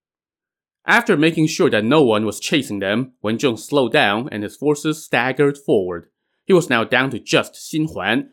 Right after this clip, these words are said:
who was injured. As night fell, they came upon a desolate, tall mountain. The depressing scenery, coupled with his troubled thoughts, made Wen Zhong sit down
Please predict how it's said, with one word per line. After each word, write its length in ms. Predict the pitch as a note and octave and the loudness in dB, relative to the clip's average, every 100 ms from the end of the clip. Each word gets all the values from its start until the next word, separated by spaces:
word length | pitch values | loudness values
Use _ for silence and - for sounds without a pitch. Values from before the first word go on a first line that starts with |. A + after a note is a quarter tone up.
| _ | _
who 120 | - D#3 | -2 0
was 220 | A2 - | 0 0
injured. 500 | F3+ D#3 G2 D#2+ - _ _ _ _ _ _ - | -2 -2 -4 -10 -18 _ _ _ _ _ _ -6
As 300 | A#2+ G#2+ - | -6 -4 -2
night 260 | B2 D3 | 0 0
fell, 500 | - F#3+ C3 G#2 B2+ - | 0 2 4 2 -2 -8
they 100 | G#2 | -8
came 260 | - G3 | 0 0
upon 320 | A2+ - B2+ | 0 -2 -4
a 100 | G#2+ | -4
desolate, 720 | F#2 - B2+ - E3 D#3+ - | -4 -2 -2 0 0 0 -2
tall 300 | - E3 D#3 | -6 -2 -2
mountain. 680 | D3+ B2+ C#3 A2+ G#2+ F2+ E2 _ _ - | -2 -2 -2 -4 -8 -10 -14 _ _ -14
The 80 | - | -12
depressing 640 | G2+ - - B2+ B2+ B2 | -12 -8 -2 -2 0 -4
scenery, 640 | - B2+ D3 E3 F3 E3+ _ _ | -2 2 4 4 2 -4 _ _
coupled 340 | G3+ D#3+ A2 | -4 -2 -2
with 100 | G2+ | -2
his 180 | G#2 F#2 | -6 -8
troubled 420 | - C#3 A#2 G2+ | -4 -2 0 -2
thoughts, 360 | - A2 D3 - _ - | 0 0 0 -2 _ -4
made 280 | D3 B2 G#2 | 0 0 -2
Wen 160 | G#2 | -4
Zhong 240 | A#2+ A#2 G2+ | -2 -4 -4
sit 240 | - A2+ | -8 -4
down 400 | C#3+ G#2 G#2 - | 0 0 -2 -8